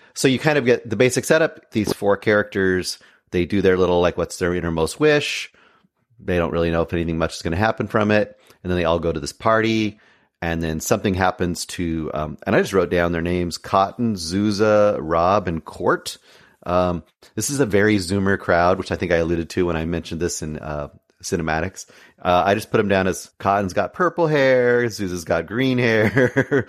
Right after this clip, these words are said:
<laughs> Rob's got the bowl cut. <laughs> You know, you can just kind of give them, uh, hair descriptions.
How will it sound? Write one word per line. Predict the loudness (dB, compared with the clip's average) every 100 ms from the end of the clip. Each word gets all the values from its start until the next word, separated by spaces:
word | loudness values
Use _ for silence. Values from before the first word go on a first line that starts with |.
| -10
<laughs> | 0
Rob's | 2 4 2
got | 0 -2 -2
the | -2
bowl | 0 0
cut. | 2 2 4 2 -2 -8
<laughs> | 0
You | 0
know, | 2
you | 0
can | 0 -2
just | -2 0
kind | 0 0
of | 0
give | 0 0
them, | -4 -4 -16 -20 -16 -2
uh, | 0 0
hair | 0 2 2
descriptions. | 0 -6 -10 -8 -10 -10 -14